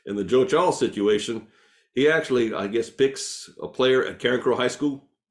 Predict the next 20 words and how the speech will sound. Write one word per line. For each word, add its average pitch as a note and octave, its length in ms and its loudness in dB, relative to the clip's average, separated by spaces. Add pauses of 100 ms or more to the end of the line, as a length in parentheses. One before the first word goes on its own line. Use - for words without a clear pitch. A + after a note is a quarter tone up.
which G2 180 -10
is G2+ 120 -4
his G2+ 160 -4
alumnus, A2+ 500 -2
and G2 240 -8
he A#2 180 -2
actually A2+ 340 -2
pays A2 340 -2
for G#2 100 -4
their G2+ 140 -2
basketball G#2 440 -4
uniform, G#2 420 -4
their G2+ 120 0
shoes, G#2+ 320 -6
et G2 140 -8
cetera, F#2+ 320 -4 (440)
as G2 220 -6
like, F#2 240 -4
uh, F2+ 260 -6 (1200)
okay, - 280 -12